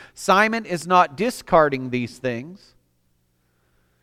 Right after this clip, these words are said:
He's not setting aside the call that Jesus has placed on his life and when his,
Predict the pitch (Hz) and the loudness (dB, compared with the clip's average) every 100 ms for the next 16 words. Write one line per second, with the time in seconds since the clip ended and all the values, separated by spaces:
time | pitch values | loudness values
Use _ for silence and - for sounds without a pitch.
0 | - 214 226 254 254 - 196 196 233 226 | -4 -2 2 4 4 2 4 4 4 -4
1 | - 196 202 185 185 180 180 196 170 120 | 4 6 6 4 -4 2 2 2 -2 -6
2 | 180 208 220 196 170 - 185 - - 160 | -6 -6 -8 -8 -6 2 2 2 -4 -4
3 | 160 139 147 156 196 - 156 139 165 170 | -4 -2 2 4 4 0 -8 -6 -6 -6
4 | 180 | -8